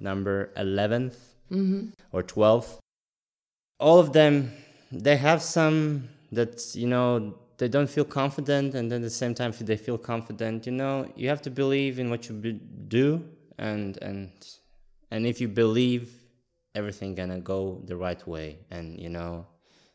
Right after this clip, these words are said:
Speaker 1: there's no startup that have went smoothly and became rich the next year or two years later.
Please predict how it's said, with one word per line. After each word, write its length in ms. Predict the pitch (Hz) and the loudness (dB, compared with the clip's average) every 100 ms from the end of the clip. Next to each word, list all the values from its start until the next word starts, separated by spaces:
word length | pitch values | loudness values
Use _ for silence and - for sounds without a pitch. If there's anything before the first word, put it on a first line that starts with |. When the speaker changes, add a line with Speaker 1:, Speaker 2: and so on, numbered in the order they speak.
| _ - | _ -2
Speaker 1:
there's 260 | 110 107 | -2 0
no 140 | 120 113 | 0 -2
startup 520 | - 107 110 104 92 | 0 2 4 2 0
that 180 | 101 90 | -2 0
have 320 | 95 85 90 | -4 -4 -2
went 340 | 98 98 95 | 0 0 -2
smoothly 1000 | - - 107 110 110 - 104 101 98 98 | -4 -2 0 0 -2 -4 -2 -2 -2 -4
and 220 | 92 87 | -6 -6
became 800 | 85 - - 92 87 87 87 90 | -10 -10 -8 -6 -6 -8 -10 -6
rich 540 | 92 92 - - - - 143 - | -2 -2 -4 -12 -16 -20 -20 -14
the 100 | 101 | -8
next 380 | 92 90 - - | -6 -6 -8 -12
year 300 | 90 87 87 | -8 -6 -6
or 240 | 90 85 82 _ - | -6 -8 -10 _ -8
two 80 | 90 | -6
years 260 | 90 - | -4 -4
later. 360 | 92 82 - | -4 -4 -8